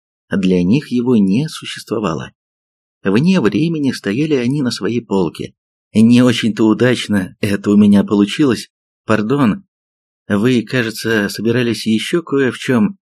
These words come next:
просветить меня. Только если вы этого пожелаете. Ученик должен жаждать познания и быть бесстрашным, выражаясь в стиле нашей темы. Гроб, могила всегда были символом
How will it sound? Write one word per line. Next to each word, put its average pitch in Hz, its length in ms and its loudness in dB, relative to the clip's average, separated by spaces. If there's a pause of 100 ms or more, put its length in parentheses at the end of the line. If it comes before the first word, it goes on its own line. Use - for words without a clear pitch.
(120)
просветить 110 560 -2
меня. 85 340 -4 (420)
Только 139 320 2
если 151 280 4
вы 147 180 4
этого 123 380 -4
пожелаете. 90 800 -2 (180)
Ученик 143 460 0
должен 143 360 0
жаждать 127 480 -6
познания 104 600 0
и - 20 0
быть - 360 -2
бесстрашным, 92 920 -4
выражаясь 104 560 0 (240)
в - 100 -16
стиле 117 540 -2
нашей 90 440 -2
темы. - 380 -8 (800)
Гроб, 107 500 2
могила 117 540 2
всегда 120 340 -4
были 139 180 -2
символом 127 680 -2